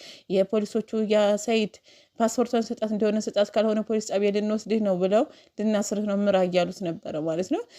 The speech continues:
ከዛ እሱ ደግሞ ተዝኪራዬን ወስዳብኛለች፣ ፋይሌን ወስዳብኛለች የሰርጌን፣ ስለዚህ እሷ ናት ሌባዋና እሷን እሰሩልኝ ሲል ቡጤ ሲያያዙ ነበረ። በጥፊም እያለችው ነበረ። ከዛም በኋላ፣ እ፣ የእንትን የድራማ ድራማ መሆኑ በ-፣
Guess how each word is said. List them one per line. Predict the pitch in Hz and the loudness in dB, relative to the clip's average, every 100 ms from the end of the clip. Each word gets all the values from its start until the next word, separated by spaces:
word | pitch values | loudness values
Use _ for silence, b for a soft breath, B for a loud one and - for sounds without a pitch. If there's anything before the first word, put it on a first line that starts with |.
| B B | B B
ከዛ | 190 202 | 2 4
እሱ | 220 254 | 2 2
ደግሞ | 247 240 254 | 2 2 2
ተዝኪራዬን | 254 233 - 254 226 220 220 | 0 0 -2 0 2 2 2
ወስዳብኛለች፣ | 220 208 190 190 196 196 185 247 - 240 | -2 0 0 -2 -2 -2 -2 -2 -4 0
ፋይሌን | 226 202 196 | 2 4 2
ወስዳብኛለች | 185 190 175 180 170 160 175 370 - | 0 -2 -2 -2 -4 -2 2 0 2
የሰርጌን፣ | 247 240 214 180 226 554 B B B | 0 2 0 2 0 -2 B B B
ስለዚህ | - 415 349 294 370 | 0 6 6 6 4
እሷ | 403 - 330 | 2 2 2
ናት | 311 302 | 4 2
ሌባዋና | 240 302 294 269 262 254 247 508 | 4 4 6 4 4 2 0 0
እሷን | 453 - 311 | -2 2 4
እሰሩልኝ | 302 285 247 208 214 | 4 2 0 -2 -4
ሲል | - 233 | -2 -2
ቡጤ | 208 214 - | -2 -2 -2
ሲያያዙ | - 196 185 180 185 | 0 4 4 4 0
ነበረ። | 226 320 320 302 | 0 4 6 6
በጥፊም | 285 269 - 269 247 | 4 0 -4 0 2
እያለችው | 226 220 202 208 196 | 2 2 0 -2 -4
ነበረ። | 185 208 - 403 508 | -6 -2 -2 -2 0
ከዛም | 392 349 320 | 2 4 4
በኋላ፣ | 285 262 403 640 B B B B B | 6 4 4 0 B B B B B
እ፣ | 262 247 233 233 226 214 214 208 202 196 190 190 202 | 0 2 4 4 2 0 0 2 0 -2 -10 -8 0
የእንትን | 202 285 294 285 208 | 6 6 6 0 2
የድራማ | 208 247 254 247 247 208 | 0 2 2 4 2 2
ድራማ | 220 233 233 214 | 2 2 4 2
መሆኑ | 226 247 269 | 4 4 4
በ-፣ | 349 302 | 4 2